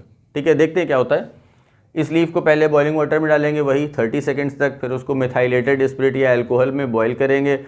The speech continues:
डीकलराइज करने के लिए। Again उसको बॉइलिंग वाटर में डिप करेंगे सॉफ्ट करने के लिए,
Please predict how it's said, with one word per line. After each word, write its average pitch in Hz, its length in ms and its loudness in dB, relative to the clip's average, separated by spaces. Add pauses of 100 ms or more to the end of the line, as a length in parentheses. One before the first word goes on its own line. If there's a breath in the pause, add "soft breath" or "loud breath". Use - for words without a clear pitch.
(280 loud breath)
डीकलराइज 147 640 2
करने 135 300 -4
के 135 120 -2
लिए। 135 300 -2 (460 soft breath)
Again 165 340 4
उसको 175 260 0
बॉइलिंग 165 320 2
वाटर 160 260 0
में 160 180 -2
डिप 156 180 -4
करेंगे 156 340 0
सॉफ्ट 120 440 -2
करने 98 320 -4
के 95 140 -2
लिए, 92 260 -4